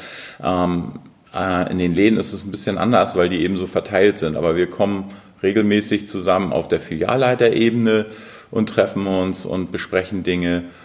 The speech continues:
Und wir versuchen eben den Zusammenhalt eben möglichst, möglichst, äh,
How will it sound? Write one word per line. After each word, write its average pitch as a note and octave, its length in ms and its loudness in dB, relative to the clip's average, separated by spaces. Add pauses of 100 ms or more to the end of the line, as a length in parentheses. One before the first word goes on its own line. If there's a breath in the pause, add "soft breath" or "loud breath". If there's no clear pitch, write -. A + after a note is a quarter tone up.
(180 loud breath)
Und F2+ 280 -4
wir F#2 80 2
versuchen A2+ 420 2
eben G2+ 240 6
den F#2+ 240 0
Zusammenhalt F#2+ 680 2
eben F2+ 180 0
möglichst, F#2 880 -2
möglichst, F#2 640 -4
äh, E2+ 400 -2